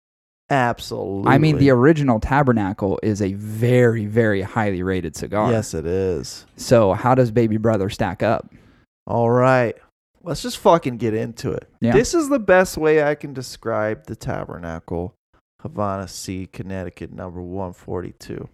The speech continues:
Speaker 1: That's a mouthful.
Speaker 2: Mm-hmm.
Speaker 1: But it's gonna be on our poster, so who gives a shit?
Speaker 2: Yeah, you're also used to a mouthful, so
Speaker 1: <sighs>
Speaker 2: right up your alley.
Speaker 1: Yeah, that's fair.
Speaker 2: <laughs>
Speaker 1: Uh,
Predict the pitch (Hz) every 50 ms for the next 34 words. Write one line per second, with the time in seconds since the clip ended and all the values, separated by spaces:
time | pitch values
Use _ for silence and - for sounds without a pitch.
0 | _ _ - - 196 180 - 110 101 107 117 110 107 104 98 - - - - 98
1 | - - - _ _ _ _ _ _ _ _ _ _ _ _ - 107 110 107 101
2 | 113 110 120 123 - - 131 127 120 - - 139 127 123 117 123 120 113 113 107
3 | 104 98 - - - 117 - - - - - - - - - - - - _ -
4 | 127 131 - - - - - - - - - - - - - - - - - -
5 | - - 123 - - 120 135 156 - 165 147 135 131 139 156 156 - - 135 131
6 | 131 131 131 156 175 - - - - - - _ - - 98 90 110 98 107 -
7 | _ _ _ _ - - - - - - - - - - - - - - - _
8 | _ _ _ _ - - 110 117 120 - 113 117 120 127 151 120 110 139 - -
9 | _ _ _ _ _ _ _ _ _ _ _ _ _ - 165 - 90 95 85 82
10 | 85 85 90 - - - - 50 62 - - _ _ _ _ _ _ _ _ _
11 | _ - 139 107 147 147 143 143 147 147 147 143 143 147 147 147 147 156 143